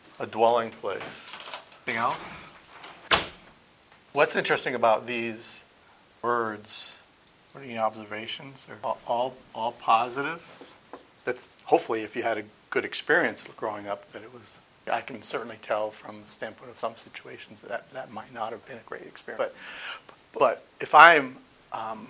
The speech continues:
you know, there's comfort, there's, it's a safe place, it's familiar.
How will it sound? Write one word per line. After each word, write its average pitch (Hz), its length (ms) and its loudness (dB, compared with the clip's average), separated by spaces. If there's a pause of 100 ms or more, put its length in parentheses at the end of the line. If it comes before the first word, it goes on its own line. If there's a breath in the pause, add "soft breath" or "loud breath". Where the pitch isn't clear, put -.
you 120 60 -2
know, 107 40 -8
there's 113 180 -2
comfort, - 680 4
there's, 120 340 -10 (520)
it's 120 180 -10
a 107 260 -4 (560 loud breath)
safe - 580 2
place, 127 320 4
it's - 160 -8
familiar. 135 720 4